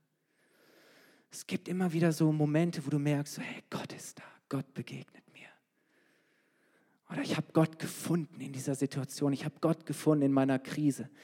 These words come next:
ich hab Gott gefunden, als ich am Boden war, auf meinen Knien. Ich hab Gott gefunden, als ich mein Herz geöffnet hab und ich hab gemerkt, „Wow, Gott kommt.“ Und es ist eine persönliche Beziehung. Mein Herz verbindet sich mit Gottes Herz.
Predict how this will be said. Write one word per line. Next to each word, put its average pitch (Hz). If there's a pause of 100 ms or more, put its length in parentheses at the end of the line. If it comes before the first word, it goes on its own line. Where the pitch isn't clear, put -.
(180)
ich -
hab -
Gott 160
gefunden, 147
als 127
ich -
am 127
Boden 139
war, 127
auf -
meinen 127
Knien. 135 (1400)
Ich -
hab -
Gott 165
gefunden, 147
als 131
ich 139
mein 131
Herz 151
geöffnet -
hab -
und 135
ich -
hab -
gemerkt, 131
„Wow, 127
Gott -
kommt.“ - (1040)
Und 131
es -
ist -
eine 139
persönliche 143
Beziehung. 131 (800)
Mein 151
Herz 143
verbindet 139
sich -
mit -
Gottes 135
Herz. -